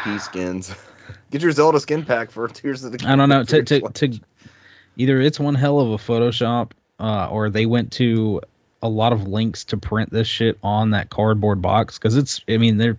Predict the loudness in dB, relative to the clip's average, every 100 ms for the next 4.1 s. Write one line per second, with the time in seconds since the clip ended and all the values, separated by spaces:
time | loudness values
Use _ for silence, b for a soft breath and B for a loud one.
0 | -6 -4 -4 0 4 4 2 0 0 0
1 | 0 0 0 -2 -8 -18 -20 _ _ _
2 | _ _ _ _ _ _ _ _ _ _
3 | _ _ _ _ _ -20 -20 _ -4 0
4 | 0